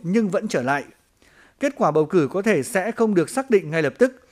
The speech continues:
do quy trình kiểm phiếu có thể kéo dài, đặc biệt là với số lượng lớn lá phiếu bầu qua thư. Các bang chiến trường như là Georgia và Pennsylvania có thể dẫn đến sự chậm trễ trong việc công bố kết quả. Cuộc bầu cử tổng thống năm nay ở nước Mỹ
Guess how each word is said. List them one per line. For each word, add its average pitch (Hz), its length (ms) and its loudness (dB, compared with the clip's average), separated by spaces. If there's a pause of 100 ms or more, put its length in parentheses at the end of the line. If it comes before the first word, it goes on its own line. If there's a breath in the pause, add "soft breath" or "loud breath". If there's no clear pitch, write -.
(140 soft breath)
do 226 180 0
quy 226 160 -4
trình 165 220 -4
kiểm 151 220 -2
phiếu 151 220 -2
có 220 120 -2
thể 196 140 0
kéo 139 180 -2
dài, 160 300 0 (360 soft breath)
đặc 185 220 -4
biệt 180 220 0
là 160 140 0
với 160 180 0
số 175 180 -2
lượng 202 240 0
lớn 151 320 0
lá 165 140 0
phiếu 170 260 0
bầu 175 200 4
qua 160 120 0
thư. 165 300 2 (720 soft breath)
Các 277 160 -2
bang 220 200 0
chiến 185 200 -2
trường 180 260 0
như 190 120 -2
là 175 140 2
Georgia 180 580 2
và 151 220 -2
Pennsylvania 170 720 -2 (160)
có 196 100 -4
thể 170 200 0
dẫn 196 260 -4
đến 175 200 0
sự 196 200 -6
chậm 160 260 -6
trễ 190 220 -4
trong 202 180 -4
việc 160 200 -4
công 180 160 -2
bố 147 160 0
kết 254 180 -6
quả. 131 260 0 (760 soft breath)
Cuộc 208 100 4
bầu 196 160 2
cử 180 260 0
tổng 147 140 0
thống 151 180 -2
năm 208 140 -2
nay 185 180 -2
ở 151 140 -4
nước 214 220 -4
Mỹ 240 300 -2